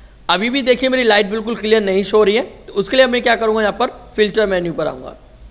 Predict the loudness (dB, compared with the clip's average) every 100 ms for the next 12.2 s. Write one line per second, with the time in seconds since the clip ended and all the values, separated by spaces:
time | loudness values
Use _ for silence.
0 | -20 -20 -20 -6 0 0 0 0 0 0
1 | 2 2 2 2 2 2 2 -2 -8 -14
2 | -20 -20 -2 0 2 2 0 2 2 2
3 | 2 0 2 2 0 -2 -2 -2 -2 -2
4 | -2 -2 2 2 2 2 0 -2 -6 -16
5 | -12 0 2 2 -2 -14 -20 -20 -20 -20
6 | -20 -20 -20 -20 -20 -20 -20 -20 -6 -2
7 | 0 0 0 0 2 2 2 0 0 0
8 | 0 2 2 2 2 0 0 -2 -2 0
9 | 2 2 0 2 4 4 0 -14 -20 -8
10 | -8 0 0 2 0 0 0 0 0 -2
11 | 0 -2 -2 -6 -10 0 2 2 -6 -10
12 | -12 -14